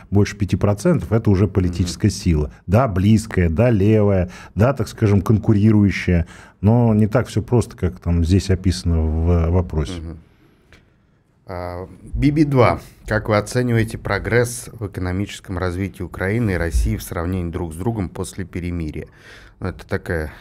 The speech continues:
Speaker 2: это же футурологическая
Speaker 1: Я
Speaker 2: идея.
Speaker 1: думаю, что прогресса
Speaker 2: Прогресс.
Speaker 1: не будет.
Speaker 2: Да,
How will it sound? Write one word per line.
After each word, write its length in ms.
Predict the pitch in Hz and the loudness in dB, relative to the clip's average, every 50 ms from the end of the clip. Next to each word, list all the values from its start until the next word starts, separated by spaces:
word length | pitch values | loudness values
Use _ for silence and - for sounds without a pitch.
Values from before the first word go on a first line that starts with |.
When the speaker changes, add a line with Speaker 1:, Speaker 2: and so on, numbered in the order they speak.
| - | -16
Speaker 2:
это 260 | - 82 80 - 78 | -16 -16 -14 -14 -16
же 80 | 71 78 - | -16 -16 -14
футурологическая 920 | - - - - 98 95 101 101 - - 95 - - - - - - 98 85 | -14 -10 -6 -4 -2 2 4 4 4 4 2 -2 -6 -10 -16 -14 -10 -4 0
Speaker 1:
Я 40 | - | 2
Speaker 2:
идея. 160 | - - - | 4 4 4
Speaker 1:
думаю, 180 | 110 139 143 120 | 4 2 2 2
что 140 | - - 98 | 0 -2 -4
прогресса 500 | - 107 120 110 120 151 170 - - - | 0 0 0 2 2 2 2 0 0 0
Speaker 2:
Прогресс. 140 | 123 107 107 | 2 4 4
Speaker 1:
не 100 | 127 151 | 4 2
будет. 480 | 117 101 110 113 101 95 92 90 - - - - - | 2 2 2 2 2 2 0 0 -2 -10 -16 -10 -8
Speaker 2:
Да, 160 | - - - | -8 -8 -8